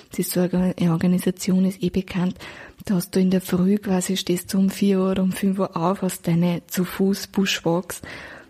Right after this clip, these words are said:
Dann kommst du zurück, da hat's dann eh schon vierzig Grad, hast um zehn Uhr dein Frühstück, dann hast du deinen Unterricht, ja, in Tierkunde, in Tierverhalten.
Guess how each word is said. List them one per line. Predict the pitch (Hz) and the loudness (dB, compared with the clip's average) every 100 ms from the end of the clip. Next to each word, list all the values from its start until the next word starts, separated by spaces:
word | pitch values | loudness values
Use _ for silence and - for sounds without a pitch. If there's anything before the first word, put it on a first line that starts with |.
| - | -10
Dann | 165 175 | -6 -4
kommst | - 196 190 - - | -2 0 0 0 -2
du | 196 | 0
zurück, | - 190 196 196 - | 0 2 2 0 -2
da | |
hat's | 185 - | -2 -4
dann | - 196 - | -2 -2 0
eh | 170 | -2
schon | - 175 | 2 2
vierzig | - 196 - 202 - | 2 -2 -2 -4 -2
Grad, | - 143 170 - - - - - | -4 0 -2 -4 -12 -16 -18 -8
hast | 175 - | -6 0
um | 190 190 | 0 0
zehn | - 180 190 196 | 2 4 4 2
Uhr | 202 190 | 2 2
dein | 190 185 | 4 0
Frühstück, | - 175 180 - 180 175 - | 0 -2 -2 -2 -6 -6 -6
dann | 170 | -4
hast | 175 - | -4 -2
du | |
deinen | 180 170 180 190 | 0 4 4 2
Unterricht, | 190 185 - 180 180 180 - 185 | 0 0 0 2 2 -2 -4 -8
ja, | |
in | - 190 190 | 0 -2 0
Tierkunde, | - 196 196 - 190 185 | 0 0 0 0 2 2
in | 185 185 | 2 0
Tierverhalten. | - 202 190 185 190 180 190 - 190 | -2 -2 -2 -4 -2 -2 -2 0 0